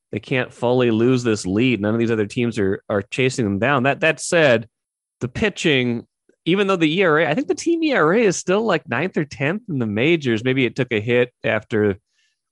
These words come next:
that Texas series, 'cause they gave up quite a few runs in that series, but it was, like, eighth or ninth going into that series.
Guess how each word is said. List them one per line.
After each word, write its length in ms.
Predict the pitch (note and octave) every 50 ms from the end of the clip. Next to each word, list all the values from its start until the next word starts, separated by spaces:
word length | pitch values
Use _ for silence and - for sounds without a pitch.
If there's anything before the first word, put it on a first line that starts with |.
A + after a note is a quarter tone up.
| _ _ _
that 260 | - A#2+ A2+ A2 A2+ - _ -
Texas 440 | - C#3 B2+ B2+ - - A2 -
series, 260 | - A2+ G2+ G#2 G2+ -
'cause 120 | A#2 G#2+
they 80 | A2+ A2
gave 140 | A2+ G#2+
up 80 | G#2+ -
quite 200 | - - A2+ G#2+
a 20 |
few 160 | G#2 B2+ A2 G2+
runs 220 | G#2 G#2 G2+ A2
in 60 | G#2+
that 140 | G#2 A2 A2
series, 220 | - A#2+ G2+ G2
but 80 | G#2 A#2
it 40 | D3
was, 120 | D#3 E3
like, 180 | F#3 E3 D3 -
eighth 280 | - A2+ D3 E3+ -
or 100 | F3+ D3+
ninth 420 | B2+ A2 A2 A2+ C3 D#3 D#3+ - _ -
going 180 | A#2 B2 B2+
into 200 | C#3+ D3+ D3+ D3+
that 200 | C#3+ C3 A2+ -
series. 760 | - - - C#3 C#3+ D#3+ E3 D3+ C3 A#2+ A#2 A2+ G#2+ - -